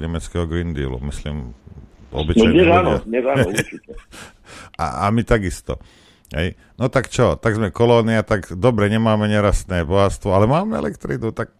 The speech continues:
Speaker 1: tu zoberú. A keby sme ju náhodou niečo z nej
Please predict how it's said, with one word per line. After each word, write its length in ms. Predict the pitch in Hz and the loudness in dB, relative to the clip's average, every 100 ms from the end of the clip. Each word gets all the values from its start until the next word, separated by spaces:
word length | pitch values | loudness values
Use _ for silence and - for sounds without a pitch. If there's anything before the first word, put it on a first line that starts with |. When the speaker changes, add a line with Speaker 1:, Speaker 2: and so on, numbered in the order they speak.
| _ _ _ _ _ | _ _ _ _ _
Speaker 1:
tu 160 | - 208 | 2 4
zoberú. 480 | 156 110 92 76 - _ - - - - | 6 4 2 0 -8 _ -14 -12 -4 0
A 80 | |
keby 240 | 87 143 139 | 2 4 4
sme 160 | 151 | 4
ju 40 | 147 | 4
náhodou 400 | 165 156 156 156 | 6 6 6 4
niečo 240 | 156 147 160 | 2 0 -2
z 160 | 120 | 0
nej 100 | 135 | 0